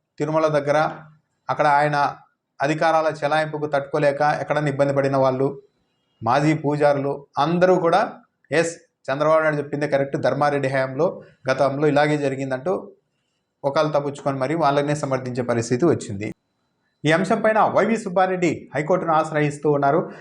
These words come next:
ఈ సందర్భంగా వైసీపీ తరఫున న్యాయవాదులు మూడు విజ్ఞప్తులు చేశారు. సిట్టింగ్ జడ్జితో కానీ, లేకుంటే హైకోర్టే ఒక కమిటీ వేసి ఆ కమిటీ ద్వారా విచారణ చేయించడం కానీ, లేదంటే సీబీఐకి ఇచ్చినా కూడా అభ్యంతరం లేదని చెప్పారు. అయితే అటువైపు నుంచి, ప్రభుత్వం వైపు నుంచి విజిలెన్స్ విచారణ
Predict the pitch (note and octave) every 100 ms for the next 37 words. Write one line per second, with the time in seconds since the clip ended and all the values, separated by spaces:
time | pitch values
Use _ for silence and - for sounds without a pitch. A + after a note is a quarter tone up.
0 | - C#3+ E3+ F#3 F#3+ F3 F3+ G3+ - -
1 | _ _ _ _ _ _ _ - E3 F3
2 | F#3+ F#3+ F3 F3+ E3+ E3+ E3 F3 E3+ D3+
3 | D3 - - - _ _ - C#3 C3+ F3+
4 | E3 D3+ D3+ C#3+ - - _ _ _ -
5 | D3+ G3 F#3 E3+ D#3 D#3 D3+ D3 F3 -
6 | - C#3 D3+ F#3 F3 E3+ F#3 F#3 D#3+ D3
7 | C#3+ D#3 F3 E3 D#3 E3 - C3+ C3 C#3+
8 | D3+ D3+ D3+ D#3 B2+ D3+ D#3 D3+ C#3+ C#3+
9 | C3+ C3 C3+ F3+ - - - F#3+ G#3+ B3+
10 | - A3+ B3 A#3 G3+ G#3 G3 F#3+ D#3+ E3+
11 | D#3+ D#3 D3 C#3+ C#3+ C#3+ F#3+ D#3+ D#3+ C#3+
12 | B2 D#3 F#3 F#3+ F#3 F3 G3 G#3+ - D#3
13 | D#3+ D#3+ D#3 D3 C#3 E3+ A#3 - - -
14 | D#3+ G#3 A#3+ A#3 G3 F#3+ F#3 F#3 F3+